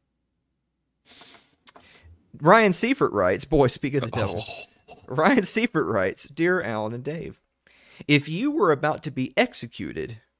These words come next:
Speaker 1: what would you
Speaker 2: Hmm.
Speaker 1: choose as your last meal?" I like how it can't just be "What's your favorite meal?" It has to be "You're about to be executed."
Speaker 2: Oh, yeah. That's, that's how you get the real answer.
Speaker 1: Mm-hmm. Yeah.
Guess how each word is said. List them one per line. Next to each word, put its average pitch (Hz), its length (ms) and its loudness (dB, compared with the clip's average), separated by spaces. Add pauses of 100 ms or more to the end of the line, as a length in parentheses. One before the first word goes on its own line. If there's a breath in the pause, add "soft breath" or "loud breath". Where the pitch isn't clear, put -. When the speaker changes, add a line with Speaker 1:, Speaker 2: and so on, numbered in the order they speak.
(120)
Speaker 1:
what 151 280 2
would 151 180 -2
you 139 120 4
Speaker 2:
Hmm. 110 40 -2
Speaker 1:
choose 110 600 -8
as 123 220 -4
your 135 120 -6
last 104 480 -8
meal?" 147 380 -10 (1040 loud breath)
I - 60 -4
like 523 140 2 (120)
how 285 60 4
it 170 200 0
can't 190 260 0
just 156 180 -2
be 143 120 2
"What's 135 240 2
your 120 100 -2
favorite 107 360 -2
meal?" 92 260 -6
It 104 80 -4
has 120 200 -4
to 120 60 -14
be 120 120 -4
"You're 92 160 -4
about 95 240 -4
to - 60 -20
be 82 120 -4
executed." 82 500 -6
Speaker 2:
Oh, 98 160 6
yeah. 85 260 2 (300)
That's, 101 220 -2
that's 90 240 -4
how 95 60 0
you 85 80 0
get 82 100 -4
the 73 80 -10
real 76 260 -4
answer. - 360 -12 (540)
Speaker 1:
Mm-hmm. 95 300 -12 (680)
Yeah. 69 240 -10